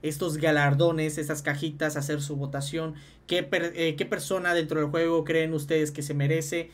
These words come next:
eh, poder conseguir, eh, todas esas votaciones? Pues que al final esas, esos galardones solamente, eh, la persona que consiga más va a conseguir cierto título exclusivo, etcétera, etcétera. Entonces eso ya, eh, es más que nada por el,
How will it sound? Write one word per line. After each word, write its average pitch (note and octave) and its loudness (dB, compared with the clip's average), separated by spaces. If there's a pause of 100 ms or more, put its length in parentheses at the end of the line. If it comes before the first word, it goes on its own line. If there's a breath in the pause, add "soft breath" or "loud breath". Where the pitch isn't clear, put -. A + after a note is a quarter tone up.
(340 loud breath)
eh, B2 -2
poder D3+ 0
conseguir, D3 0
eh, B2 -2
todas C#3+ -2
esas C#3+ -4
votaciones? B3 0
Pues A#3 2
que B3 0
al A#3 6
final D#4+ 6 (260 loud breath)
esas, D4 4
esos B3+ 2
galardones A#3 4
solamente, A#3+ 4
eh, D#3 0
la D#3+ -2
persona F#3+ -4
que F#3 -8
consiga E3+ -2
más G3 -2 (100)
va D#3 0
a C#3+ 0
conseguir D3 -2
cierto C#3+ -4
título C#3 -2
exclusivo, G#3 -2 (300 loud breath)
etcétera, C#3+ -2
etcétera. A#3 2
Entonces B3 0 (340 loud breath)
eso B3 6
ya, A3+ 6
eh, D#3 0
es A3 -2
más A3 4
que A3+ 0
nada F#3+ 2
por D#3 0
el, C#3 0